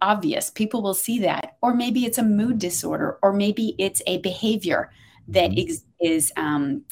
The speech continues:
Speaker 1: exemplified right there. It's displayed, something that maybe isn't very appropriate. So we, he, like I said, he went and looked at all of that. So when we look at the past few years and we see an increase in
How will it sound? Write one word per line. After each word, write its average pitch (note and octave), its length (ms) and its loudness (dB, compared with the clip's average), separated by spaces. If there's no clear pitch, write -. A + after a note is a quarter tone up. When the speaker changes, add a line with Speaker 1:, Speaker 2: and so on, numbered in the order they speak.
Speaker 1:
exemplified E3 840 2
right C#3+ 240 0
there. - 340 -2
It's - 280 -6
displayed, D#3+ 880 -2
something F3+ 420 0
that E3+ 260 4
maybe A3+ 460 4
isn't G3 360 0
very F3+ 280 0
appropriate. F3+ 640 -4
So A#3+ 260 0
we, A3 500 0
he, A3+ 320 -2
like G#3 200 4
I G3+ 80 4
said, A3 340 6
he G#3+ 260 0
went G#3 400 0
and G3 300 0
looked A3+ 300 0
at G3+ 180 2
all A#3 180 6
of G3+ 120 2
that. D3+ 320 4
So G3+ 120 -4
when G3+ 140 0
we G3+ 120 0
look C4+ 240 2
at - 100 0
the G3+ 100 2
past G#3+ 480 -4
few G3+ 160 -2
years F3 560 -2
and F#3 120 -2
we F3+ 100 -4
see G#3 260 -2
an F#3 80 0
increase G3+ 540 -2
in F3 280 2